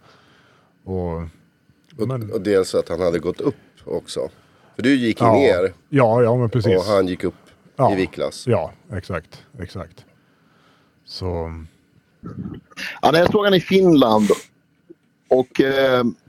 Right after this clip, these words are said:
Speaker 3: som sagt, han var bra, men inte någonting extra.
Speaker 1: Nej.
Speaker 3: Men sen nu när han blev pressad rent mentalt, då klev det fram ett troll alltså.
Speaker 1: Precis, finska trollet.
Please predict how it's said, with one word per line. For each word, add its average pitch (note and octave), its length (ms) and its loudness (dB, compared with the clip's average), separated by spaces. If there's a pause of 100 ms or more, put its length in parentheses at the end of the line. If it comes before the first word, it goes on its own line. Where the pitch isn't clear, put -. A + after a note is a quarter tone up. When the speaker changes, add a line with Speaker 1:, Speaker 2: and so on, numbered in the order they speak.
(200)
Speaker 3:
som C#3 160 -8
sagt, C#3+ 240 0 (260)
han C#3 180 -4
var D#3+ 80 4
bra, F#3 640 2 (1040)
men D3 200 4
inte D3+ 440 4
någonting C#3 340 2 (120)
extra. - 460 -4 (920)
Speaker 1:
Nej. F#2 320 -8 (120)
Speaker 3:
Men D3 200 4
sen G3+ 220 4
nu G#3 140 6
när F#3+ 100 4
han D#3+ 120 4
blev D#3 160 4
pressad D3+ 720 0
rent C3+ 360 -4
mentalt, C3 640 0 (1300)
då A2+ 140 -2
klev C#3+ 260 2
det A#2 80 -6
fram A2 280 0
ett G#2 100 -2 (120)
troll B2+ 460 0
alltså. - 260 -12 (540)
Speaker 1:
Precis, - 640 -8
finska G2 400 -6
trollet. F2+ 360 -8